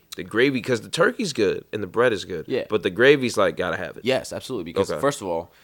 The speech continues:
Speaker 2: anybody who eats dry sandwiches,
Speaker 1: <laughs>
Speaker 2: I, like,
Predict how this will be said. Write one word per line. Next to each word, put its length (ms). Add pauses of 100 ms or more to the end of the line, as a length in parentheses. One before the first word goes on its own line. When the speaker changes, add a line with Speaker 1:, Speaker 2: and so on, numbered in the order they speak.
(220)
Speaker 2:
anybody 320
who 140
eats 160
dry 260
sandwiches, 680 (3000)
Speaker 1:
<laughs> 120 (800)
Speaker 2:
I, 120
like, 300